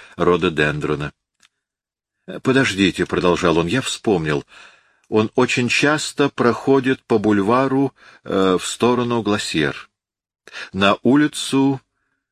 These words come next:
Круль-Барб, на Жаворонково поле. Идите туда. Там его часто можно встретить. Когда Мабеф выпрямился,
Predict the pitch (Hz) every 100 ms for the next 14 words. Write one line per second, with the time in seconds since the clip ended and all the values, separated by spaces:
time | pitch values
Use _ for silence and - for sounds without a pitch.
0 | _ - _ 113 104 120 123 95 95 82
1 | 71 - _ - _ _ _ _ _ _
2 | _ _ 95 95 95 92 90 92 - 110
3 | 139 131 131 123 - 113 113 - 87 80
4 | 73 71 - - - _ 98 90 147 160
5 | 147 - 107 82 71 - _ _ _ _
6 | _ _ _ 160 151 104 80 80 80 -
7 | - 82 73 - 82 82 73 78 76 -
8 | - 78 67 - - - _ _ _ _
9 | _ _ _ _ _ _ _ _ _ _
10 | _ _ - 82 78 87 85 80 - -
11 | _ _ 76 76 90 92 - - 80 120
12 | 107 85 73 67 - -